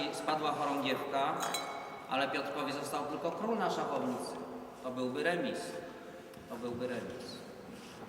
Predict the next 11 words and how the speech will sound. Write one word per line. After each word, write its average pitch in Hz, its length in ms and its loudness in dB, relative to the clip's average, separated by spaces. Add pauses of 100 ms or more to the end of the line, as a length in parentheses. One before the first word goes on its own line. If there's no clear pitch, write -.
(1200)
Wcześniej 190 440 4
Piotrek 185 380 4
zrobił 170 280 4
nieprawidłowe 160 680 2
posunięcie. 135 760 0 (1160)
E, - 40 0
Asia - 200 2
to 156 120 2
zgłosiła 143 460 0
jako 135 240 4
reklamację, 123 760 2